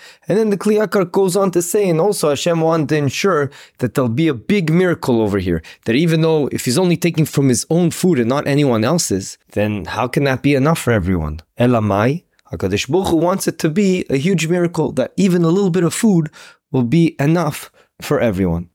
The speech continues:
Reb Chaim Shmulevitz asked several kashas on this Mahalach of the Kli Yakar, especially the first idea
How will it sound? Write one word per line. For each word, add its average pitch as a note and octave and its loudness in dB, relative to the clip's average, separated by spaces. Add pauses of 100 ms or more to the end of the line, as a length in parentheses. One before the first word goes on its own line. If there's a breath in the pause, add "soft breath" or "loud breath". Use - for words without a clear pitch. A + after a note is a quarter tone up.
Reb A2 -2
Chaim F3+ 0
Shmulevitz A#2+ 0 (180)
asked D#3 -4
several D3+ 0
kashas C3 -2
on B2+ 0
this A#2+ -4
Mahalach B2 0
of A#2 0
the G#2 0
Kli A2 0
Yakar, A2+ 0 (320 soft breath)
especially B2+ 0
the G2+ -2
first - -2
idea G#2+ 0